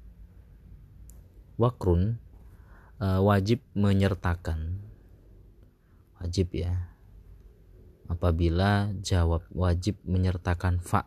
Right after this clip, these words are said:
fa jawab ya, wajib itu hukumnya fa jawab. Lau ju'ila syarton li'in, kalau fi'il syaratnya itu dibuat dari atau menggunakan huruf jazm in ya,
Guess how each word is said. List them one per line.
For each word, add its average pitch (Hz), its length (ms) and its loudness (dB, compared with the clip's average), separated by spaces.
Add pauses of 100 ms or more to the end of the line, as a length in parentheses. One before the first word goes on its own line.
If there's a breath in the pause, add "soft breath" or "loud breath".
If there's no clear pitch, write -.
(140)
fa - 160 -10
jawab 85 460 -2
ya, 85 180 -10 (400)
wajib 87 400 -12
itu - 160 -16
hukumnya 87 400 -12
fa - 160 -16
jawab. 95 320 -4 (800 loud breath)
Lau 104 160 6
ju'ila 110 400 0
syarton 95 480 -2
li'in, 82 320 -4
kalau 87 400 -2
fi'il 85 320 -4
syaratnya 85 560 -6
itu 95 480 -8
dibuat 87 720 -4
dari 85 640 0
atau 87 240 -6
menggunakan 87 720 -2
huruf 87 400 -2 (640 loud breath)
jazm 85 640 0
in 78 320 -4
ya, 82 160 -10